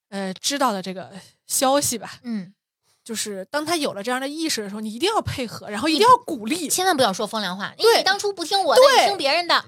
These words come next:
Speaker 1: 一定要鼓励她。还是那话，就是哄着她点儿说，顺着她说。
Speaker 2: 那你也要确认她买的是哪种。
Speaker 1: 我给她买的。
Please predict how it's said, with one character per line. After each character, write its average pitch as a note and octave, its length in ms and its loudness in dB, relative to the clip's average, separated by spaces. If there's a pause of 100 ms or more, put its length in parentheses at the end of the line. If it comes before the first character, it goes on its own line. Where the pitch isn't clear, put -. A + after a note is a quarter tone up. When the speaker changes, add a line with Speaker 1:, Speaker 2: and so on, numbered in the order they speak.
Speaker 1:
一 B3+ 140 -6
定 F4+ 100 2
要 - 220 6
鼓 B3+ 240 -2
励 D4+ 240 0
她。 - 340 -10 (360)
还 B2 160 -4
是 D#4+ 80 0
那 E4 80 -2
话， A#3+ 200 -4
就 A#3+ 60 -2
是 A#3+ 120 -4
哄 A3 260 -2
着 B3+ 100 -4
她 E4+ 140 2
点 C#4 100 0
儿 G#3 60 -8
说， A3+ 320 -8 (100)
顺 A4 340 4
着 A3+ 80 -4
她 G#3+ 140 -8
说。 F#3 340 -10 (220)
Speaker 2:
那 F4 80 -4
你 B3 160 0
也 A3+ 80 2
要 D3+ 140 0
确 G#3+ 180 -4
认 F3 140 -2
她 G3 120 -6
买 G3+ 200 0
的 - 80 -4
是 G#3 140 -4
哪 E3 200 -2
种。 G#3 280 -2
Speaker 1:
我 C4 60 0
给 C#4+ 120 -2
她 B3 80 -8
买 G#3 160 -12
的。 - 80 -20